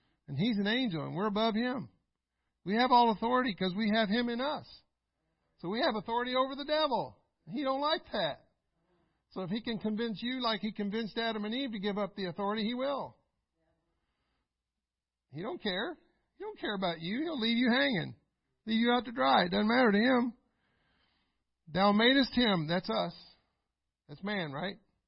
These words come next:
"Thou madest him to have dominion over the works of thy hands. Thou hast put all things under his feet. All sheep and all oxen, yea, and the beasts of the field, the fowl of the air, and the fish of the sea, and whatever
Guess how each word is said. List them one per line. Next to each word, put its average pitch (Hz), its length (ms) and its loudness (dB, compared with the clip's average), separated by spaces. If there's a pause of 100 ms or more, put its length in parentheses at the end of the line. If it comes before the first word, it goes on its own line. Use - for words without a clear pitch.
(440)
"Thou 160 140 2
madest 202 380 2
him 226 260 2
to 196 100 2
have 190 200 4
dominion 208 400 4
over 208 160 4
the 180 100 2
works 214 300 2
of 208 80 0
thy 214 200 4
hands. 151 360 0
Thou 180 240 4
hast 185 180 0
put 185 140 0
all 233 180 4
things 240 320 0
under 233 260 0 (220)
his 214 220 -2 (100)
feet. 156 340 -2 (920)
All 220 220 6
sheep 233 280 0
and 170 80 2
all 214 180 8
oxen, 185 380 6
yea, 202 220 6
and 170 100 2
the 160 40 2
beasts 208 320 2
of 220 60 -2
the 202 100 0
field, 196 280 2
the 160 120 -2
fowl 233 300 4
of 220 100 2
the 226 140 2
air, 220 180 4
and 196 100 2
the 170 60 -2
fish 240 280 0
of 226 80 -4
the 233 120 -4
sea, 247 260 0
and 214 80 2
whatever 240 440 2